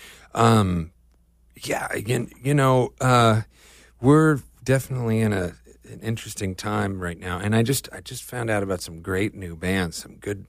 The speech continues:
some good music that I, I haven't been able to really listen to new bands in the past five years. But,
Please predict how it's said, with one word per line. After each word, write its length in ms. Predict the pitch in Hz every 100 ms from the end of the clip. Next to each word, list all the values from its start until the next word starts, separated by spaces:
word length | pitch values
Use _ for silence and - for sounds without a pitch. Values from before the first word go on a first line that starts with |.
| _
some 280 | - - - _
good 340 | - 120 107 92
music 440 | 98 113 104 95
that 140 | 92 87
I, 140 | 82 -
I 120 | 107
haven't 240 | 151 113
been 180 | 98 98
able 260 | 101 95 90
to 40 |
really 220 | 87 87 82
listen 460 | 87 92 95 85
to 380 | 80 85 80 76 - _ _ _ _ _ _ - -
new 200 | 95 85
bands 320 | 82 85 85
in 60 | 82
the 60 | 76
past 320 | - 80 -
five 260 | 80 78
years. 240 | 80 80 78
But, 180 | 82